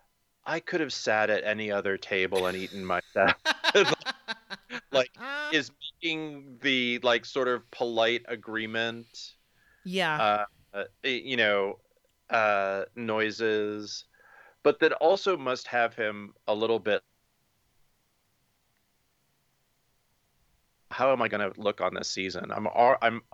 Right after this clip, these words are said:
Speaker 1: they've already got footage of me, like, knocking the iron off of the board with Ken."
Speaker 2: Right.
Speaker 1: Like,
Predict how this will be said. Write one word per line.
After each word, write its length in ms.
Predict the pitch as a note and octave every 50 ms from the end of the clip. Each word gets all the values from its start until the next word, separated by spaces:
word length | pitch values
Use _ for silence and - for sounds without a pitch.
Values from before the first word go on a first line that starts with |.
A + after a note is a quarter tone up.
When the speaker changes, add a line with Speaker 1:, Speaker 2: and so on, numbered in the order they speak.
| - -
Speaker 1:
they've 160 | A2+ B2 A#2+
already 300 | - G#2+ C3 C3+ C3+ C3
got 160 | A#2+ B2 - -
footage 320 | _ A#2 A2 A#2 - -
of 100 | A2 F#2
me, 140 | G#2 G#2 G2+
like, 240 | G2 F#2+ F#2+ - -
knocking 420 | G#2+ G#2 G2+ G#2 - - G#2 G#2+
the 60 | G2
iron 360 | F2 - F#2+ G2+ G2 G2 G2
off 180 | F#2+ F#2 - -
of 80 | A2 F#2+
the 80 | F#2+
board 340 | F2+ - F#2 F#2 F2+ F2 -
with 160 | - G2+ -
Ken." 340 | - - F#2+ F#2 F2 F2 F2+ -
Speaker 2:
Right. 440 | G#3 F#3 F#3 F3 F3 E3 E3 E3 -
Speaker 1:
Like, 360 | A2+ G#2 G2+ G2 - -